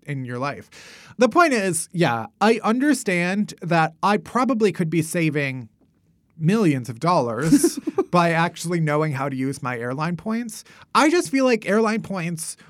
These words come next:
Speaker 1: or credit card points are one of those things that, like, you suddenly realize you have a lot of and then
Speaker 2: Yeah.
Speaker 1: you can get, like, one flight for free.
Speaker 2: Right.
Speaker 1: And then that's it.
Speaker 2: That's great.
Speaker 1: And then you use
Speaker 2: That's
Speaker 1: it and you
Speaker 2: all
Speaker 1: wait
Speaker 2: you
Speaker 1: for
Speaker 2: need.
Speaker 1: the next
Speaker 2: Yeah.
Speaker 1: time.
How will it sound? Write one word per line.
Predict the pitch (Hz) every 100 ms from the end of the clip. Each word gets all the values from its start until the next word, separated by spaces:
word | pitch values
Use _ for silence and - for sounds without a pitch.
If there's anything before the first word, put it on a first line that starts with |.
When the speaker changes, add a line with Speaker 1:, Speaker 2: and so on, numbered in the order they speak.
| -
Speaker 1:
or | 185
credit | 180 196 180
card | 180 165
points | 160 165 156 -
are | 185
one | 190
of | 202
those | 208 190
things | 185 175 165
that, | 180
like, | 165 160
you | 175
suddenly | 165 196 190 202 190 165
realize | 139 160 156 156 160
you | 151
have | 139
a | 131 120
lot | 147
of | 190 220
and | 185
then | 156
Speaker 2:
Yeah. | 226
Speaker 1:
you | 151
can | 143
get, | 127 131
like, | 139 131 127
one | 123 131
flight | 120 120 -
for | 127
free. | - 101 160 214
Speaker 2:
Right. | 539 202 - -
Speaker 1:
And | 233 254
then | 254
that's | 269 269
it. | 330
Speaker 2:
That's | 226 -
great. | - 277 -
Speaker 1:
And | 202
then | 208
you | 190 190
use | 185 208
Speaker 2:
That's | 339 330
Speaker 1:
it |
and | 311
you |
Speaker 2:
all | 294
Speaker 1:
wait | 294
Speaker 2:
you |
Speaker 1:
for | 285 214
Speaker 2:
need. | 202
Speaker 1:
the |
next | 190 170
Speaker 2:
Yeah. | 277
Speaker 1:
time. | - 80